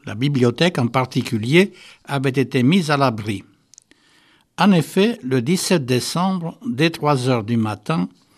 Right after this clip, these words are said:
la troupe cernait le séminaire. À cinq heures, les gendarmes étaient là avec un groupe d'agents de ville. Les commissaires de police de Bayonne et de Biarritz les rejoignirent en même temps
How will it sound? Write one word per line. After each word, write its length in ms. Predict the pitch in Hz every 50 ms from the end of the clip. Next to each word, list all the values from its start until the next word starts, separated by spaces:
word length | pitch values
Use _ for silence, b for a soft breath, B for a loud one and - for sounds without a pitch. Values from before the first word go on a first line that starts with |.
| B B B B B B -
la 140 | 139 139
troupe 380 | 147 - - - - 220 208 -
cernait 540 | - - - - 175 156 151 156 170 196 190
le 120 | 151 143
séminaire. 720 | 131 - - - 151 147 139 127 120 113 104 98 95 - - - - - _ _ _ _ _ B B B B B B B B B B
À 140 | - 151 135
cinq 400 | 135 - - 160 156 151 143 -
heures, 360 | 170 185 202 214 214 220 - - _ _ -
les 140 | 135 131
gendarmes 540 | 120 113 139 151 151 139 143 156 180 165 147
étaient 260 | 135 131 135 - 127
là 260 | 127 135 151 180 208 - - _ _ _ _ _ -
avec 360 | - 127 127 135 131 127 - - -
un 100 | 135 127
groupe 380 | 110 107 123 165 180 175 -
d'agents 380 | 117 107 127 131 127 120 139 131
de 140 | 120 113 117
ville. 440 | 110 104 101 104 107 135 - 220 - _ _ _ _ b b b b b b b b b b b
Les 180 | 123 139 185 190
commissaires 600 | - 190 170 170 165 156 - - 175 165 151 139
de 120 | 127 131
police 680 | 127 135 - 160 151 147 160 156 151 151 - - - 117
de 160 | 117 123 139
Bayonne 480 | 120 113 139 143 143 135 147 143 135
et 80 | 131 120
de 160 | 110 120 117
Biarritz 580 | 113 110 117 131 135 127 120 135 131 120 - -
les 140 | 113 117 120
rejoignirent 760 | 110 117 156 135 120 127 123 117 117 127 151 175 180 165 143
en 80 | 131 117
même 280 | 117 127 139 135 131
temps 320 | 120 - - 180 196 220